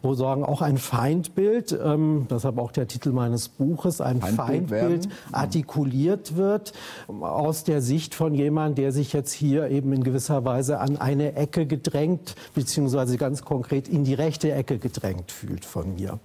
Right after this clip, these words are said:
Speaker 2: Ist das jetzt ein Argument als Bild oder ist das eine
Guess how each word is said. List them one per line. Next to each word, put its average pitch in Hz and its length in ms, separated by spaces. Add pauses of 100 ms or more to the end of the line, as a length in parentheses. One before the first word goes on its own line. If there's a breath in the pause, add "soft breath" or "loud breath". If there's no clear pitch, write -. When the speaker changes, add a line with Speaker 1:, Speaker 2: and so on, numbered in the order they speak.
Speaker 2:
Ist 131 160
das 143 80
jetzt 123 300
ein 113 460
Argument 101 800
als 107 280
Bild 135 640
oder 151 360
ist 139 160
das 139 160
eine 127 360